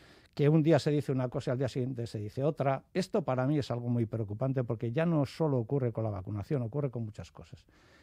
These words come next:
Y no darle seguridad a la gente. Y hacer creer a la gente que al final aquí vamos en un avión que no sabemos bien quién pilota, es peligroso porque la gente,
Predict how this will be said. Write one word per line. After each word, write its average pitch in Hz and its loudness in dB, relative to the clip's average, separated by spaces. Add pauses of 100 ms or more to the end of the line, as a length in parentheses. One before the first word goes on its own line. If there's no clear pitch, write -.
(140)
Y 143 2
no 170 6
darle 185 2
seguridad 127 2
a 123 2
la 117 0
gente. 120 -4 (800)
Y 143 2
hacer 175 4
creer 180 2
a 151 6
la 131 2
gente 147 2
que 110 -6
al 107 -4
final 143 2
aquí 131 -2
vamos 139 -2
en 135 2
un 139 2
avión 127 2
que 127 -2
no 139 0
sabemos 131 0
bien 127 2 (180)
quién 156 4
pilota, 156 2 (400)
es 175 -2
peligroso 185 2
porque 123 -2
la 127 -4
gente, 190 -2